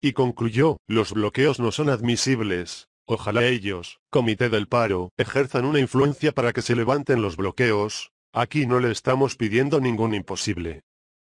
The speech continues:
No olvides suscribirte, darle like y compartir con tus amigos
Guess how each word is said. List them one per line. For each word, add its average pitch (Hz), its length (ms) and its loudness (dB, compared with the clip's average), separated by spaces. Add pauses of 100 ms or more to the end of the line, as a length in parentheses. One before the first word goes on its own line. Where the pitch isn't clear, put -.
(720)
No 123 180 -2
olvides 131 420 0
suscribirte, 113 840 -4 (220)
darle 127 380 2
like 143 300 2
y - 20 -4
compartir 131 560 0
con 131 160 2
tus 110 220 -4
amigos 107 640 0